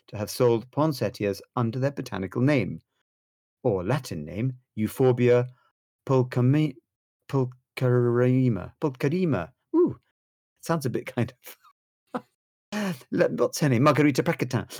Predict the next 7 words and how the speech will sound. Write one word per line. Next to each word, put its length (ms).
um, 520
which 200
means 480
the 260
most 300
beautiful 480
euphorbia. 560